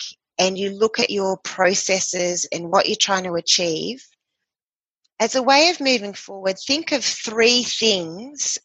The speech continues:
that are causing you the most amount of time and pain. Those things that you hate every week doing, and because you hate them, you don't do them or you do them badly. What are they?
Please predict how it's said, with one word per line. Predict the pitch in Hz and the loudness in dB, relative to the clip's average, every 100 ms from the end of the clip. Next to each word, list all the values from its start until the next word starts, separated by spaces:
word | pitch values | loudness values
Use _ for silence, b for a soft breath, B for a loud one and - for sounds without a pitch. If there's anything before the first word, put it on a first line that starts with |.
| _ 214 | _ 2
that | 196 - - | 4 4 0
are | 196 - | -12 -8
causing | - 233 247 247 214 | 0 2 2 0 0
you | 202 190 | 0 0
the | 185 | 0
most | 190 196 202 220 - | -2 0 2 2 0
amount | 208 190 170 175 - | -2 -2 -2 -2 -4
of | 175 - | -6 -4
time | - 185 175 175 170 | -2 2 2 2 -2
and | 160 | -4
pain. | - 160 151 143 165 - _ _ b b b b - - | -2 0 -2 -6 -12 -20 _ _ b b b b -14 2
Those | 226 226 | 4 4
things | - 240 226 | 2 2 2
that | 220 | 2
you | 190 | 2
hate | - - 196 240 - - - | 2 4 4 2 2 0 0
every | - 180 196 | -2 0 -2
week | 190 175 185 - - - | 0 0 0 -6 -10 -8
doing, | 175 208 330 403 - b b b _ | -4 -2 -2 -6 -16 b b b _
and | 185 | -12
because | 220 - 262 - | -10 -2 0 0
you | - | 2
hate | - 254 262 - | 4 2 2 -2
them, | 262 262 262 _ | -2 -2 -8 _
you | 185 180 - | -18 -6 0
don't | 240 254 - | 2 2 0
do | 202 208 | 0 0
them | 185 190 190 - | -2 -4 -8 -16
or | 160 | -16
you | 170 - | -12 -2
do | 220 | 0
them | 233 220 | 0 -2
badly. | 185 175 165 165 165 165 170 _ _ _ _ _ _ _ _ _ _ _ 185 | 2 2 2 -2 -4 -4 -6 _ _ _ _ _ _ _ _ _ _ _ -2
What | 214 247 - | 2 4 2
are | 185 185 185 | 2 4 4
they? | 175 147 139 254 | 2 0 0 0